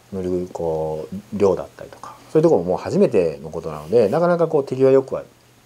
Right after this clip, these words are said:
パッパパッパできない。それが原因で、途中で乾燥してしまったりとか、えー、まあ、塗る手順を間違えてしまったりとかですね。まあ、そういうことが原因で、こう、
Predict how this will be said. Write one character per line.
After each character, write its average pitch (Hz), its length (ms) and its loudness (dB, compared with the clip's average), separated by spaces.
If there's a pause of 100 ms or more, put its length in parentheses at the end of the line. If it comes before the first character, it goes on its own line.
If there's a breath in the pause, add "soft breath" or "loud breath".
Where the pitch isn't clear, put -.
(220)
パ 147 80 0
ッ - 20 -2
パ 110 120 0
パ 120 80 0
ッ - 20 2
パ 85 120 -4
で 80 80 -8
き 90 100 -20
な 90 80 -14
い。 78 40 -18 (720 loud breath)
そ - 80 -2
れ 170 60 4
が 160 80 6
原 151 140 4
因 147 120 0
で、 131 380 4 (280)
途 - 80 -8
中 120 120 0
で 117 80 6
乾 113 200 -4
燥 104 160 -4
し - 60 -16
て 98 60 -12
し 87 100 -12
ま 90 120 -10
っ 87 40 -14
た - 160 -16
り 80 60 -16
と 71 100 -20
か、 82 420 -4 (640 loud breath)
え 73 520 -4 (440)
ー、 - 80 -4
ま 104 80 2
あ、 87 40 -2
塗 101 120 2
る 101 80 0
手 110 160 0
順 98 140 -4
を - 20 -6
間 80 120 -4
違 92 240 0
え - 20 -2
て 92 100 -8
し - 80 -14
ま 87 80 -14
っ 82 40 -20
た 85 120 -10
り 73 40 -14
と - 80 -18
か - 60 -16
で - 80 -18
す - 100 -16
ね。 82 200 -8
ま 95 100 -8
あ、 - 20 -8
そ - 80 2
う 180 40 6
い - 20 4
う - 20 4
こ 214 60 6
と 185 60 4
が 92 120 4
原 113 120 2
因 120 120 -2
で、 113 140 4
こ 107 420 4
う、 - 40 -20